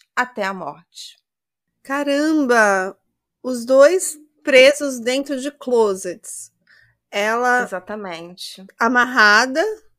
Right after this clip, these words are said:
Speaker 2: mas, mas acordada, aparentemente, né? Como você falou, ela se urinou a noite toda, mas ela não lembra do que aconteceu depois do momento que ela passou a loção. E ele todo espancado,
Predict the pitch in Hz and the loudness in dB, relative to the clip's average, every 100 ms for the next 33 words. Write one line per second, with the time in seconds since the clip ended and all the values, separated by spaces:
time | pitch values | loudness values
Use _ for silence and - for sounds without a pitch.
0 | _ _ 220 220 220 - 214 226 220 214 | _ _ 0 0 -2 -8 -4 -2 -2 -6
1 | - - 220 - 277 233 196 190 262 381 | -12 -12 -12 2 2 4 4 4 0 -2
2 | 247 208 220 226 202 180 294 285 220 196 | -4 -4 -6 -6 -4 -4 -6 -8 -6 -6
3 | 226 214 208 202 196 202 - 240 233 220 | -8 -14 -10 -4 -4 -4 -6 -6 -6 -4
4 | 202 240 240 226 - 233 214 214 220 214 | -2 -2 -4 -8 -6 -4 -4 -4 -2 -2
5 | 208 220 214 202 262 349 302 214 214 208 | 0 -2 0 0 2 2 2 0 -6 -8
6 | 220 - 214 196 _ _ - 190 202 - | -8 -8 -8 -8 _ _ -20 -6 -6 -4
7 | 214 202 208 196 190 196 _ 202 196 214 | -4 -2 -4 -4 -4 -8 _ -6 -4 -8
8 | - 220 202 202 - - 196 208 381 - | -6 -4 -4 -4 -6 -6 -2 -2 -4 -10
9 | _ _ _ _ _ _ _ _ _ - | _ _ _ _ _ _ _ _ _ -8
10 | 233 233 240 269 302 - _ 139 _ _ | 2 6 6 4 0 -6 _ -20 _ _
11 | _ 277 277 - - - 285 285 247 233 | _ 4 4 2 -10 -4 -4 0 2 4
12 | 285 | 2